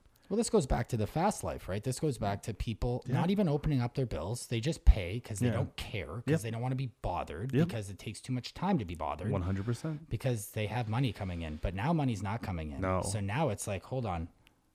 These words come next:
Speaker 1: Who spent three dollars at Esso?
Speaker 2: Yeah. <laughs>
Speaker 1: Where is that? What, what is that?
Speaker 2: What, what did we spend at
Speaker 1: What,
Speaker 2: Esso?
Speaker 1: yeah, exactly.
Speaker 2: Yeah.
Speaker 1: And I think that this really has been a reality check for a lot of people, including myself. Like, I'm not sitting here
Speaker 2: Yeah.
Speaker 1: trying to broadcast like I'm some saint, 'cause I,
Speaker 2: No,
Speaker 1: you
Speaker 2: no,
Speaker 1: know
Speaker 2: no.
Speaker 1: me and I'm not.
Speaker 2: <laughs>
Speaker 1: I spend money like it's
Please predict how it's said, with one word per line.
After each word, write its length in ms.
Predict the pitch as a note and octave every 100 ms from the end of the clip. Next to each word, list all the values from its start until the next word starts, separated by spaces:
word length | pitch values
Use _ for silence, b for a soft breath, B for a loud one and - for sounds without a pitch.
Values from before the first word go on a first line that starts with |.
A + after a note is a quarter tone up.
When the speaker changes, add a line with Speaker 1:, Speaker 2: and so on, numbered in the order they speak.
| -
Speaker 1:
Who 100 | -
spent 240 | D3+ F3 -
three 140 | D3
dollars 280 | C3 B2 G#2+
at 60 | G2+
Esso? 420 | G#2+ - E2 - - A#2+
Speaker 2:
Yeah. 280 | C3 A2+ - -
<laughs> 160 | G#3+
Speaker 1:
Where 160 | C3+ D#3+
is 100 | D3
that? 120 | C#3+
What, 220 | C#3 E3
what 120 | D#3
is 100 | F#3
that? 200 | B2+ - -
Speaker 2:
What, 220 | C#3+ D3
what 80 | D3+
did 80 | C#3+
we 60 |
spend 200 | C#3+ A#2
at 160 | G2 F#2
Speaker 1:
What, 100 | F2
Speaker 2:
Esso? 60 | -
Speaker 1:
yeah, 180 | F3 G#2+
exactly. 400 | A#2+ G#2 - A#2+
Speaker 2:
Yeah. 40 |
Speaker 1:
And 60 | A2+
I 60 |
think 300 | A2 D#3+ D#3+
that 200 | E3 B2+
this 300 | C#3 E3+ -
really 280 | A#2 C3+ D3
has 200 | B2 A#2+
been 180 | G#2 A2+
a 60 | G#2+
reality 420 | F#2 F#2 A#2+ A2+
check 220 | - G2+
for 80 | A2
a 20 |
lot 80 | A2
of 40 |
people, 120 | A2 C#3
including 300 | - F3+ A3
myself. 360 | B2+ - C#3
Like, 160 | A#2 G2+
I'm 100 | D3+
not 140 | G#3
sitting 260 | - C#3 C3+
here 120 | A#2+
Speaker 2:
Yeah. 40 | D#3
Speaker 1:
trying 160 | B2+
to 40 | A#2
broadcast 500 | A2+ A#2 - A2 -
like 140 | F#2+
I'm 140 | G#2+ G#2+
some 180 | A2
saint, 260 | F#2+ C#3+ F#2
'cause 140 | G2+
I, 140 | A2 C#3
Speaker 2:
No, 140 | A#2+
Speaker 1:
you 40 | D#3
Speaker 2:
no, 40 |
Speaker 1:
know 160 | D3+ C#3+
Speaker 2:
no. 60 |
Speaker 1:
me 140 | A#2 G#2+
and 100 | G2
I'm 140 | A2
not. 280 | G#2+ A2 E2+
Speaker 2:
<laughs> 80 | -
Speaker 1:
I 120 | B2+
spend 300 | C3 - C3+
money 220 | A#2 C3
like 220 | A#2+ G#2 A2+
it's 220 | G2+